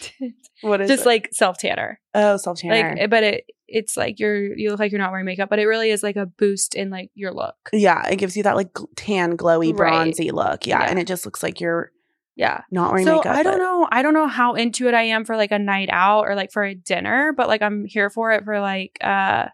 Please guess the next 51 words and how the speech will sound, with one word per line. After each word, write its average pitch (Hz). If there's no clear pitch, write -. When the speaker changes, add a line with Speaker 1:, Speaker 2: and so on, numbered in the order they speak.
Speaker 2:
everyday 185
Speaker 1:
work 190
Speaker 2:
makeup. -
Speaker 1:
or, 202
like, 196
errands -
or -
something. -
Speaker 2:
Totally 180
here 175
Speaker 1:
And 214
Speaker 2:
for -
Speaker 1:
no -
Speaker 2:
it. 185
Speaker 1:
mascara. -
Speaker 2:
Yeah. -
Speaker 1:
But, 247
like, 254
for 254
the 247
pod, 254
like, 226
I'm, 214
it'll 262
take 285
me 294
a 262
minute 226
to, 226
like, 214
not 196
do 202
mascara. -
Speaker 2:
Agreed. 180
I, 180
the 202
day 202
you 220
guys 233
see 214
me 190
without 185
lashes 170
on 170
here 165
will 160
be 151
Speaker 1:
You've 302
done 240
it 233
before 214